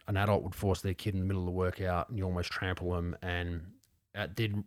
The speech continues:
it did frustrate me, and I'd, I'd ever rarely get <laughs> mad at the kid. I'd, I'd really have a crack at the adult and be like, "Look, I've, I've got no problem taking a photo. I've got no problem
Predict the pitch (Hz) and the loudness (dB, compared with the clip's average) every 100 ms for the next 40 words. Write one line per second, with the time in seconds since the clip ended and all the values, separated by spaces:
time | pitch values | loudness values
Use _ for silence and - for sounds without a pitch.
0 | - 107 113 104 - 101 - 120 107 104 | -4 -2 0 0 2 2 4 0 2 2
1 | 127 156 104 95 - 92 - 92 92 - | 4 6 4 0 0 -2 -2 -6 -6 -6
2 | - - _ 120 104 95 104 104 98 101 | -12 -20 _ 0 2 4 4 4 2 0
3 | 104 127 113 98 - 117 120 104 92 - | 2 2 2 -4 0 4 4 2 -4 -4
4 | 92 87 104 101 95 98 - 98 87 95 | -4 -2 -2 0 -2 -4 -4 -4 0 2
5 | 104 90 95 95 104 - 98 92 92 101 | 2 2 0 2 2 2 -2 -4 -4 0
6 | 98 98 104 95 104 90 92 110 120 131 | 0 2 2 0 0 -2 2 4 6 6
7 | 127 98 - 95 95 101 95 98 | 4 2 0 0 0 0 2 2